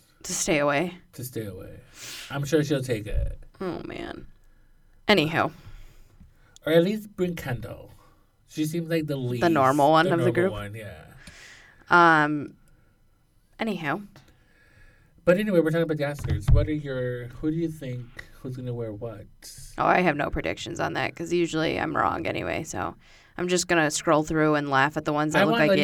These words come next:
Speaker 1: idiots
Speaker 2: Gaga
Speaker 1: and
Speaker 2: to show up in, like, since all these rumors about her are
Speaker 1: Show up in a wedding dress?
Speaker 2: No, yes, that would be
Speaker 1: <laughs>
Speaker 2: friggin' hilarious. She should wear, like,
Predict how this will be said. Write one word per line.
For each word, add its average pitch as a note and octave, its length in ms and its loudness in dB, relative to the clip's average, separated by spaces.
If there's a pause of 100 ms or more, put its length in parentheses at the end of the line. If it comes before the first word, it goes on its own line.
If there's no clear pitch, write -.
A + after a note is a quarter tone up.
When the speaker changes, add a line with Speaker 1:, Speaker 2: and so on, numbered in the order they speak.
Speaker 1:
idiots C#3 140 4
Speaker 2:
Gaga C#3 140 2
Speaker 1:
and - 80 0
Speaker 2:
to C#3 60 -2
show B2 280 -2
up A#2+ 340 -6
in, A2+ 180 -8
like, G#2 360 -12
since C3+ 180 -8
all B2+ 120 -8
these C3+ 180 -4
rumors A#2+ 260 -4
about C3+ 260 -2
her C#3+ 360 -4 (340)
are A#2 140 -10 (420)
Speaker 1:
Show D#3+ 180 4
up D3+ 100 4
in D#3 60 4
a C#3+ 60 2
wedding C#3 240 4
dress? F#3 320 2 (220)
Speaker 2:
No, D3+ 100 -2
yes, E3+ 380 10
that E4 360 12
would G3+ 80 10
be G#3+ 80 4
Speaker 1:
<laughs> - 360 8 (420)
Speaker 2:
friggin' E3 580 6
hilarious. D3 800 6 (960)
She G3 120 -4
should G#3+ 160 -2
wear, F#3+ 200 8
like, E3+ 320 4